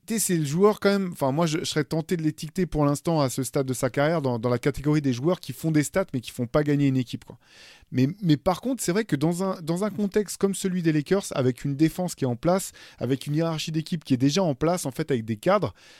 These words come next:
euh, moi, je pense vraiment que c'est, c'est le joueur qui peut être, euh, déterminant dans, dans une équipe comme ça, en fait, qui est pas, qui, tu vois, je le,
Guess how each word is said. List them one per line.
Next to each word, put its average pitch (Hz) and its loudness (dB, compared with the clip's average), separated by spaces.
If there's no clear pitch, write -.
euh, 120 4
moi, - -8
je - -8
pense 202 -4
vraiment 196 0
que - -4
c'est, 156 2
c'est - -2
le 131 -4
joueur 196 0
qui - -14
peut 151 0
être, 185 -2
euh, 123 4
déterminant 175 0
dans, 139 0
dans 127 -2
une 147 -2
équipe 160 -6
comme 143 2
ça, 156 0
en 127 0
fait, - -14
qui - -4
est 117 2
pas, 160 0
qui, 123 -4
tu 170 0
vois, 196 4
je 160 -4
le, 143 2